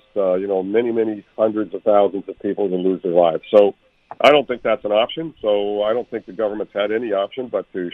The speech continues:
shutter things and then, uh, slowly but gradually look at how we can open them up safely without, uh, without, you know, causing any more harm and spreading any more virus.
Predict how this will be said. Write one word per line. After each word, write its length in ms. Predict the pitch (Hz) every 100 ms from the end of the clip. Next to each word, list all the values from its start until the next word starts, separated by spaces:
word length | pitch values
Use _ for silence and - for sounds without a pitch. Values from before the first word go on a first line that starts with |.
| -
shutter 260 | 113 127
things 320 | 120 127 156 147
and 240 | - 98
then, 220 | 101 101 104
uh, 140 | 98 - - _ _ _
slowly 280 | 104 113 113
but 140 | 101
gradually 440 | - 107 104 104 101
look 240 | 107 107
at 180 | 98 95 -
how 140 | 104
we 120 | 107
can 200 | 107 98
open 260 | 104 113 117
them 140 | 107
up 120 | 101 - _ _ _ _ _ _ -
safely 460 | 165 165 110 104
without, 400 | 101 104 110 113 -
uh, 220 | 107 101 98 _ -
without, 280 | 98 110 113 _ -
you 80 | 104
know, 220 | 101 101 _ _ -
causing 360 | 107 107 98
any 140 | 104 101
more 260 | 95 123
harm 320 | 95 95 104 110
and 80 | -
spreading 280 | - 104 104
any 120 | 104
more 160 | 104
virus. 240 | 92 110